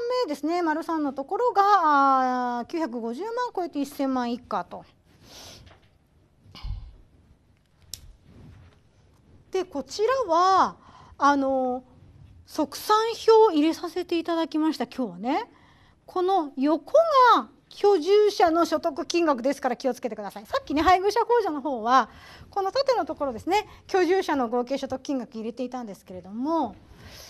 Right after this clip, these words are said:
あの、改正の内容ですね、税制改正の国税から出ている、この表なので、今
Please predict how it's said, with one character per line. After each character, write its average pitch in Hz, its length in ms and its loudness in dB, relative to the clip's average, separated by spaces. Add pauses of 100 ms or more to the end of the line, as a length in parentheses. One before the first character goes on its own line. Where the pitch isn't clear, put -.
(200)
あ 294 220 10
の、 285 600 2 (2750)
改 403 340 -2
正 - 220 -6 (180)
の 427 280 -10 (500)
内 339 360 -6
容 359 200 -8
で 349 100 -10
す - 120 -14
ね、 262 100 -8
税 302 220 -6
制 392 220 -8
改 381 280 -4
正 262 180 -8
の 233 80 -10
国 269 280 -10
税 254 140 -2
か 226 120 -6
ら 202 100 -8
出 220 140 -10
て 214 100 -12
い 175 80 -10
る、 165 100 -18 (680)
こ 415 180 -2
の 427 60 -2
表 392 480 2
な 370 120 -2
の 240 160 -6
で、 262 140 -2
今 262 140 -2